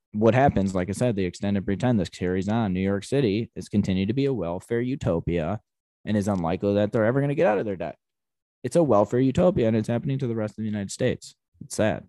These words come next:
So that's New York City. Um, and it happens to other cities too.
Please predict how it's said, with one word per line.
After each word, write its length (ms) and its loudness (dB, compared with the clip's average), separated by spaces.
So 120 0
that's 180 4
New 80 8
York 180 6
City. 380 2
Um, 260 6
and 80 2
it 40 2
happens 280 0
to 100 2
other 140 2
cities 440 -8
too. 340 -2